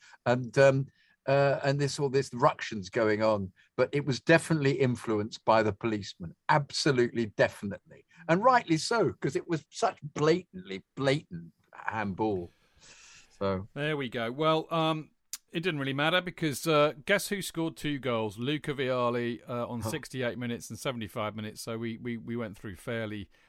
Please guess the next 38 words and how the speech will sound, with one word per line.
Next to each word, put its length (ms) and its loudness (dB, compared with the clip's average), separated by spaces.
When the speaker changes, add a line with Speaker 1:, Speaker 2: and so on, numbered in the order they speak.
Speaker 2:
We 120 -4
nicked 140 -2
Speaker 1:
Flo 220 6
was 200 0
injured 400 2
though, 160 2
Chidge. 420 -8
Speaker 2:
Well, 340 4
I 100 2
was 120 -2
gonna 280 0
just, 200 -8
you 120 -8
beat 280 -6
me 120 -4
to 240 0
it, 100 -2
yeah. 320 0
Speaker 1:
Oh, 100 6
Speaker 2:
On 40 0
Speaker 1:
sorry, 440 0
sorry. 340 -4
Speaker 2:
No, 200 4
no, 160 4
no, 160 2
that's 180 -6
all 60 0
right. 240 2
On, 300 -4
uh, 240 -2
on 140 -4
sixty-eight 560 -4
minutes, 500 -6
uh, 420 -2
Flo 460 -2
got 260 -2
a 60 -6
nasty, 760 -4